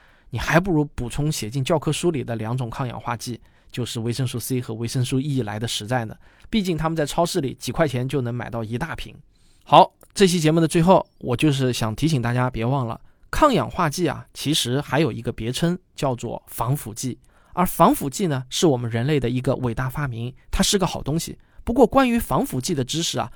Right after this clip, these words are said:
这是我们另外一期节目的专题内容，这里呢，我就不再展开讲了。我还要顺便一提啊，如果你仅用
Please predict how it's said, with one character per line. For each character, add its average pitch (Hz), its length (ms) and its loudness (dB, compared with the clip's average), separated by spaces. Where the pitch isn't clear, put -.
这 226 100 8
是 - 140 8
我 135 120 8
们 120 160 -2
另 214 140 4
外 165 120 2
一 127 60 0
期 123 180 -4
节 117 180 -4
目 117 120 -2
的 117 220 -6
专 147 160 2
题 131 140 -4
内 117 140 0
容， 110 180 -10
这 - 120 4
里 131 140 0
呢， 110 160 -2
我 110 80 -10
就 117 120 -6
不 123 140 -4
再 123 160 -2
展 101 140 -10
开 117 120 -6
讲 117 220 -6
了。 - 120 -12
我 127 80 -4
还 147 160 4
要 233 120 8
顺 208 120 2
便 160 160 4
一 151 60 2
提 123 160 -4
啊， 123 160 0
如 254 160 6
果 226 120 6
你 175 120 4
仅 117 240 -2
用 165 200 2